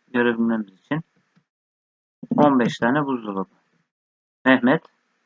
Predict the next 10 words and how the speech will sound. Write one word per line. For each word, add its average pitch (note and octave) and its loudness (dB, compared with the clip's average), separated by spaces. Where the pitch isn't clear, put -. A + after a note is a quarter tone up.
on C3+ 2
beş A2+ -2
tane C#3 2
buzdolabı A#2 0
sı-, - -14
siparişi A2 2
alıyor A2 2
şu G2+ -8
an. F#2+ -12
Kaydettik. D3+ 4